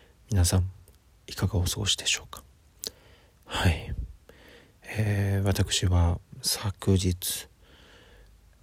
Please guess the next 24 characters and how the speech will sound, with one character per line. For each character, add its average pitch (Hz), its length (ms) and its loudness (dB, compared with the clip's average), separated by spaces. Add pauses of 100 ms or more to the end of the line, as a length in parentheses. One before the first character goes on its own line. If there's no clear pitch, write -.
(360)
実 - 220 2 (100)
家 - 160 2
に 92 180 6
帰 87 180 0
っ 90 200 4 (220)
て 107 240 6 (100)
三 95 140 -6
日 - 200 -2
目 87 300 2
か - 160 -18
な。 - 220 -6 (1200)
え 90 400 6
ー、 - 60 -4
親 92 240 6
と 87 240 2 (200)
若 110 200 2 (260)
干 123 300 0 (180)
不 - 160 -4
穏 95 360 6
な 90 220 2 (280)
空 90 200 4
気 110 140 2
が 104 240 6
流 95 140 6